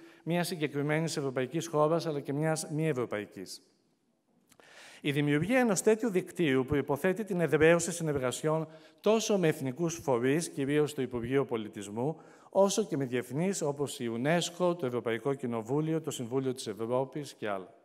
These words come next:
Ήδη έχει δρομολογηθεί σχετικό πλαίσιο συνεργασίας και με το Ελληνικό Ίδρυμα Πολιτισμού, αλλά προσβλέπουμε σε συνεργασίες και με άλλους διεθνείς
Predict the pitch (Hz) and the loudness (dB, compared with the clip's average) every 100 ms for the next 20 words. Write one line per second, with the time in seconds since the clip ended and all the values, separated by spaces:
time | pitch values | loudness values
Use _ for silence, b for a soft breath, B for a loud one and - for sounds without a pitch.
0 | _ _ _ _ _ _ _ - 147 151 | _ _ _ _ _ _ _ -8 -2 -2
1 | 180 220 - B B B - 180 202 190 | -2 -4 -6 B B B 0 0 2 0
2 | 180 156 143 127 - 185 180 143 139 175 | 2 2 0 0 -4 -4 -2 -4 -2 0
3 | 170 165 165 170 165 156 139 123 120 147 | 2 4 2 0 -4 -2 -2 -2 -2 0
4 | 160 165 165 151 143 131 131 131 175 156 | -2 -2 -4 -2 -2 -2 -2 0 2 2
5 | 147 135 120 113 110 104 110 110 139 165 | 0 -2 -4 -4 -6 -8 -12 -6 -6 -6
6 | B B B 135 135 135 143 147 196 214 | B B B 0 0 2 0 0 2 2
7 | 131 127 147 151 143 143 123 123 120 160 | 2 0 0 -2 -4 -2 0 0 -2 -2
8 | 170 170 143 139 147 160 139 117 123 123 | -2 -2 -4 0 2 2 -2 -4 -6 -6
9 | 127 127 147 143 | -2 -2 -2 -6